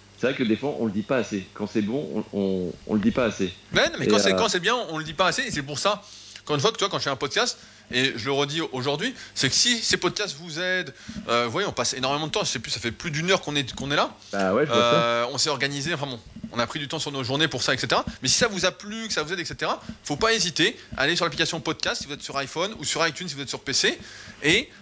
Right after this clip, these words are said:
Speaker 2: à cliquer le nom du podcast et puis à laisser un, un commentaire, une note de cinq étoiles pour encourager son développement, pour que nous, on soit, il faut dire, un, un podcast aujourd'hui,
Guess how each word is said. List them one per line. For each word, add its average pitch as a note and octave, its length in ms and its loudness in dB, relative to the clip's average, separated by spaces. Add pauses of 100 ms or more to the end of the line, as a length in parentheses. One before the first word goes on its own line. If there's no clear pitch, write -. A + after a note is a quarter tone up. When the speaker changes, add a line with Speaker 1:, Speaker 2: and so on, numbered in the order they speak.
Speaker 2:
à C3+ 80 0
cliquer F#3 240 -6
le G3+ 80 -6
nom G3 60 -4
du E3 100 -8
podcast - 640 -2 (420)
et C3+ 100 4
puis A3+ 180 2
à A#3+ 40 6
laisser G3+ 280 2
un, G#3 120 0
un C3+ 80 -6
commentaire, D#3+ 420 2
une G3+ 60 -4
note E3+ 100 -2
de C#3+ 60 -4
cinq C#3+ 220 -2
étoiles G#3 200 0
pour - 180 -6
encourager E3+ 400 2
son F3+ 140 -4
développement, D3 460 -2 (420)
pour G#3 140 8
que E3+ 80 4
nous, G#3 320 4
on D3+ 80 0
soit, E3+ 240 2 (480)
il B2 80 -2
faut A3 120 4
dire, G#3+ 160 6
un, D3+ 180 4
un C3+ 60 2
podcast D#3 480 0
aujourd'hui, C#3 520 -4